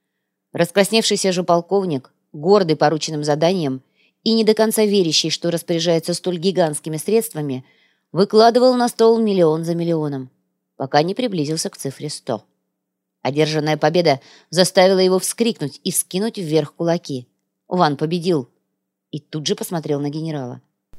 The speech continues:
"Что скажете?" Ляо знал, что следующей фразой он навсегда испортит отношения с полковником. Но ему было безразлично.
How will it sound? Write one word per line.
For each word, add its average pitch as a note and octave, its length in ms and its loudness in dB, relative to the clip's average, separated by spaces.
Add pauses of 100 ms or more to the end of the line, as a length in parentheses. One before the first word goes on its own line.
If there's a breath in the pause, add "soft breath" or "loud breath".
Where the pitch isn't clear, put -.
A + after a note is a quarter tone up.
(160)
"Что - 200 -10
скажете?" F3 440 -6 (1160)
Ляо C4+ 320 6
знал, A#3 380 0
что - 200 -2
следующей F3+ 540 0
фразой G3+ 520 2
он G#3 260 0
навсегда G3 540 0
испортит D3+ 420 -4
отношения D#3 500 -4
с D3+ 60 -10
полковником. D3 720 -6 (760)
Но F3+ 120 0
ему G3+ 280 2
было G3 220 6
безразлично. F3+ 1040 -2